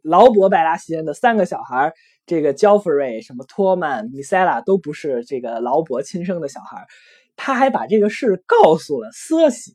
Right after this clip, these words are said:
告诉了这个色后。你这个不是向你自己敌对势力去告发你自己的政治意图吗？人家那个敌对势力本来就跟你是，就是政治上面的对手、竞争对手，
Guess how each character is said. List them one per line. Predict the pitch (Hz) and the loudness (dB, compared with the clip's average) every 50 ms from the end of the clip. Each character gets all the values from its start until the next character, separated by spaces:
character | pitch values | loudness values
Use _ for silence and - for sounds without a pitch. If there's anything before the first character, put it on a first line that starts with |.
| _ _ | _ _
告 | - 277 214 190 | 2 4 4 4
诉 | 196 185 175 147 | 2 0 -2 -4
了 | 143 | -4
这 | 160 175 147 | -4 -2 -2
个 | 147 147 | -4 -4
色 | - - - 277 196 170 | -6 -4 -2 -2 0 0
后。 | - 269 220 - - _ _ - - - _ _ | 0 0 -2 -2 -4 _ _ -20 -20 -20 _ _
你 | 214 208 196 185 196 | -2 0 0 0 2
这 | 208 330 320 | 2 2 2
个 | 269 233 208 | 4 2 2
不 | 190 208 220 | 2 0 0
是 | 226 240 240 | 0 0 -2
向 | 240 - 254 214 190 175 | 0 0 -2 0 -2 -2
你 | 151 120 104 101 - | -6 -10 -12 -14 -18
自 | _ - 233 214 | _ -8 -6 -6
己 | 170 143 120 117 113 _ | -4 -4 -4 -6 -8 _
敌 | _ 143 139 131 156 196 | _ -14 -10 -4 -2 0
对 | 233 302 269 190 165 | 2 4 4 4 4
势 | - - - 165 143 | 2 -4 -8 -8 -6
力 | 131 139 131 120 | -6 -6 -6 -8
去 | - - - - 147 120 110 - _ _ _ _ _ _ _ _ _ - | -8 -10 -8 -6 -6 -6 -6 -8 _ _ _ _ _ _ _ _ _ 2
告 | - 202 165 156 | 4 4 4 4
发 | 165 165 180 170 180 185 | 2 -2 -4 -4 -4 -4
你 | 175 147 120 - _ | -6 -8 -10 -14 _
自 | - 160 139 | -10 -10 -8
己 | 131 113 - | -8 -10 -12
的 | - 110 120 - - | -12 -14 -16 -2 2
政 | 262 220 180 147 | 2 2 2 0
治 | 143 156 | -4 -6
意 | 165 202 202 160 | -4 -4 -4 -4
图 | 143 - - 107 | -6 -12 -18 -18
吗？ | 107 113 - _ _ _ _ _ _ _ - | -18 -18 -20 _ _ _ _ _ _ _ 2
人 | 190 208 226 285 320 | 6 6 6 6 4
家 | 302 269 | 0 0
那 | 254 262 247 | 2 2 4
个 | 226 214 | 4 4
敌 | 208 - - 202 226 285 | 2 2 -2 -2 0 0
对 | 294 294 240 233 | 2 2 2 2
势 | 226 - - 240 196 | 0 -2 -4 -4 -2
力 | 196 196 185 | -2 0 -2
本 | 175 - 147 127 120 110 | -2 -2 -4 -6 -6 -6
来 | 117 123 196 254 | -4 -2 -2 0
就 | 247 320 233 | 0 0 0
跟 | - - 190 185 190 | 0 0 0 -2 -2
你 | 170 131 - | -6 -8 -12
是， | - - - 135 120 113 110 - _ _ | -16 -12 -10 -8 -8 -8 -10 -12 _ _
就 | - 165 151 | -6 -6 -6
是 | 139 143 | -6 -4
政 | - 262 226 180 147 | -2 0 0 0 -2
治 | 131 131 135 | -6 -10 -10
上 | 165 156 131 | -10 -10 -12
面 | 143 127 | -10 -10
的 | 127 127 | -10 -8
对 | - 294 262 190 139 | -4 0 2 2 2
手、 | - - - _ _ | 0 -2 -10 _ _
竞 | - - 247 202 170 175 | -8 -6 -4 -4 -2 -2
争 | 208 220 240 233 | 0 0 0 0
对 | 262 240 165 147 | 2 0 0 0
手， | - - | -2 -10